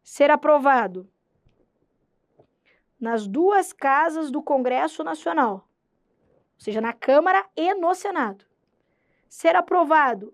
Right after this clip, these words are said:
em dois turnos de votação, e em todas as vezes pelo quórum de três quintos dos seus membros, vão ter status, vão equivaler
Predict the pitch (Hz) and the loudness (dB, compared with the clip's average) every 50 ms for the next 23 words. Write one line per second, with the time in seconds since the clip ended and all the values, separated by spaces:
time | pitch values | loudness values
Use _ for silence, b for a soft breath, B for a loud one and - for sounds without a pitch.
0 | _ _ _ 269 254 247 240 226 202 240 285 320 359 381 403 392 392 - - _ | _ _ _ -4 -4 -4 -4 -6 -4 -2 0 2 4 4 4 2 0 -2 -8 _
1 | 294 294 302 339 349 359 370 370 359 - - - - _ _ _ _ _ _ _ | -4 0 0 0 0 -2 -6 -8 -10 -14 -20 -20 -20 _ _ _ _ _ _ _
2 | _ _ _ _ _ _ _ _ _ _ _ 254 247 247 285 285 - 339 339 - | _ _ _ _ _ _ _ _ _ _ _ -8 -2 -2 0 0 0 -2 -4 2
3 | - 330 269 226 196 196 - _ _ _ _ _ _ _ _ _ _ _ _ _ | 2 2 2 2 -2 -6 -14 _ _ _ _ _ _ _ _ _ _ _ _ _
4 | _ _ _ _ _ _ _ _ _ _ _ _ _ - 269 277 277 262 269 339 | _ _ _ _ _ _ _ _ _ _ _ _ _ -10 -6 -6 -4 -4 0 2
5 | 339 349 339 339 320 294 311 294 262 226 226 233 226 214 196 202 196 - - 269 | 2 4 4 4 4 4 2 -2 -4 -2 0 0 0 0 -2 -6 -14 -4 0 0
6 | 262 277 269 269 - 262 247 226 220 208 196 220 - - 294 311 294 - - _ | 0 2 0 -4 -4 -2 -2 -2 -4 -6 -10 -12 -10 -8 -6 -6 -6 -6 -10 _
7 | - 320 381 381 330 - 254 226 196 208 202 196 - 254 262 277 254 262 262 247 | -14 -12 -10 -10 -10 -10 -12 -12 -12 -12 -14 -10 -6 -6 -6 -6 -4 -2 -2 -2
8 | 240 233 220 269 311 - - - _ _ _ _ _ _ _ _ _ _ _ _ | -2 -4 -6 -8 -10 -10 -14 -20 _ _ _ _ _ _ _ _ _ _ _ _
9 | _ _ _ _ _ _ _ _ _ _ _ _ _ _ 294 349 370 370 - 311 | _ _ _ _ _ _ _ _ _ _ _ _ _ _ -2 -2 -2 0 0 0
10 | 302 330 339 - - 302 269 247 247 - - - - _ _ _ _ _ _ _ | -2 -2 -6 -2 0 2 2 2 -2 -6 -14 -20 -20 _ _ _ _ _ _ _
11 | _ _ _ _ _ _ - 233 254 254 - _ 349 403 440 440 427 - - 359 | _ _ _ _ _ _ 0 0 0 0 -2 _ -2 0 0 -2 -4 -4 -4 -4
12 | 330 302 339 349 330 320 320 330 339 311 254 214 196 196 - | 0 2 2 4 6 6 6 6 6 6 6 4 0 -6 -12